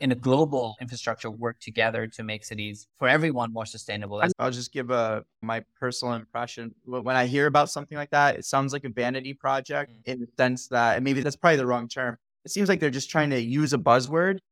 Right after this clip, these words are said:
Speaker 2: to garner some attention to their idea and get people to talk to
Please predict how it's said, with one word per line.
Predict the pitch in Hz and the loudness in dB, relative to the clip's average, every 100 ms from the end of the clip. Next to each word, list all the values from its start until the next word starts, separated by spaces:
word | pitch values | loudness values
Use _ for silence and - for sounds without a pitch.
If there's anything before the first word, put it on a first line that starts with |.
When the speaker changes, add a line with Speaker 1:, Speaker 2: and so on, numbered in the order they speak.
| _ _ - | _ _ -4
Speaker 2:
to | 156 | 0
garner | 147 131 143 143 | 6 6 6 2
some | - 139 | 0 -2
attention | 110 - 127 - 139 | -4 -6 -8 -8 -16
to | 131 | -10
their | 131 117 | -6 -4
idea | 113 107 123 139 170 - | -4 -6 0 4 4 4
and | 127 | 0
get | 131 - | -2 -2
people | 131 - 104 | -6 -16 -16
to | |
talk | 95 113 113 | -6 0 0
to | - | -2